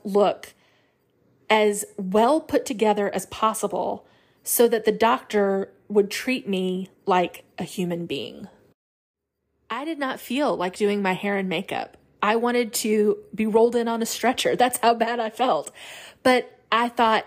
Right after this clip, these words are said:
if you don't look put together, if you don't look pretty, they are going to treat you worse because you're already overweight. So they're gonna already have that stacked against you. So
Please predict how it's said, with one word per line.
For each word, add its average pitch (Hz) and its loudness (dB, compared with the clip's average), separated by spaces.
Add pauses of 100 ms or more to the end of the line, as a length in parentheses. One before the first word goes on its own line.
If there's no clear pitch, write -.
(140)
if 220 -6
you 214 -2
don't 269 0
look 214 -2 (140)
put 208 -4
together, 180 -2
if - -10
you 196 -2
don't 226 0
look 208 0
pretty, 156 -6 (600)
they 214 4
are 214 0
going 202 2
to 208 -4
treat 190 -4
you 185 0
worse - -4
because 185 0
you're 202 2
already 214 2
overweight. 277 0
So 190 0
they're 196 2
gonna 196 -2
already 233 0
have 240 0
that 208 0
stacked 185 -2
against - -8
you. 117 -8
So 185 0